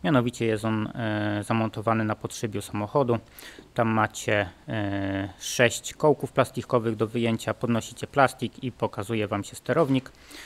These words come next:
I tutaj, żeby go wysunąć z kasety, bo on po prostu się wysuwa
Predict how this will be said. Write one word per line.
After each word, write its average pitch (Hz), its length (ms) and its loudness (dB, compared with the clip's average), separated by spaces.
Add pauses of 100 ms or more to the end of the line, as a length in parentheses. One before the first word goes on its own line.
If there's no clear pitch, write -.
(160)
I 180 80 -2
tutaj, 139 280 4
żeby 117 200 0
go 113 120 2
wysunąć 113 480 2
z - 100 -12
kasety, - 440 -2
bo 110 140 2
on 101 80 -2
po 110 100 -8
prostu 110 240 -8
się - 120 -8
wysuwa 101 460 -2